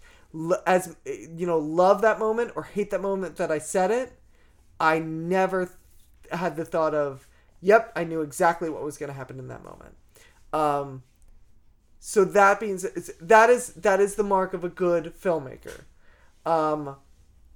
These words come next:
the other thing is, again, this is not gonna be a saga. These are not gonna be saga films. Um, saga films, I think, have to live up to something.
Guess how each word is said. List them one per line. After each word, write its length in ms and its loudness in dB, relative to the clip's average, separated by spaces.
the 220 4
other 160 6
thing 220 -2
is, 260 -4
again, 380 2
this 160 -8
is 120 -14
not 220 -4
gonna 140 -6
be 120 -8
a 40 -6
saga. 520 -6
These 300 -12
are 60 -8
not 180 -6
gonna 100 -12
be 80 -12
saga 360 -12
films. 580 -18
Um, 200 -4
saga 340 4
films, 280 2
I 60 0
think, 160 -6
have 140 -10
to 80 -10
live 280 -4
up 200 -2
to 80 -18
something. 600 -14